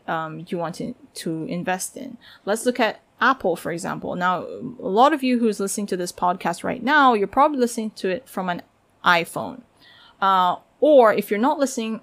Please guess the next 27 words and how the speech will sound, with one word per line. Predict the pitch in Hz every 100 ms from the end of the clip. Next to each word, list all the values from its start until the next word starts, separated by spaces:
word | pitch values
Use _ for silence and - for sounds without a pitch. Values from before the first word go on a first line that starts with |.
| -
to | - 214
it | 180
from | - 196 170 -
an | 180 -
iPhone, | 320 330 - 233 208 196 -
you | 202 202
desire | 180 196 185 156 180 226 233 175
to | 185 -
one | 170 170 277
day | 254 156 143 - - - _
listen | 190 - 185
to, | 185 - 170 170 165 - _
uh, | - - _ _
this | 190 185
podcast | - 160 175 - 165 - 180
on | 185
an | 180 185
iPhone | 175 165 - 170 185
because | 175 185 165
you're | 180
probably | - 160 170 180
saving | - 175 180 170
money | 165 175
for | - 170
an | 165
iPhone, | 165 156 - 185 202 - -
or | 311 240 180 190 233